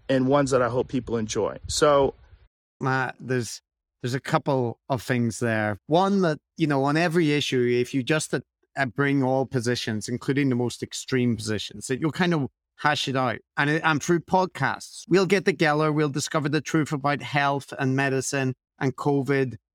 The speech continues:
Speaker 2: through listening just to discussions, re-, regardless if, if it's with people promoting misinformation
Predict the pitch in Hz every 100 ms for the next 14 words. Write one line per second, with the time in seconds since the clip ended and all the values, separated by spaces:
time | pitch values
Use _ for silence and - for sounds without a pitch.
0 | _ - 160 156 156 160 165 170 - 156
1 | 151 147 139 143 147 - - 147 143 139
2 | 131 _ _ _ - - 240 226 123 -
3 | - _ _ - 147 156 170 160 151 175
4 | 220 202 180 190 151 170 - 202 202 240
5 | 240 240 240 226 - 214 208 208 214 208
6 | 208 202 208 190 190 185 196 - 208 202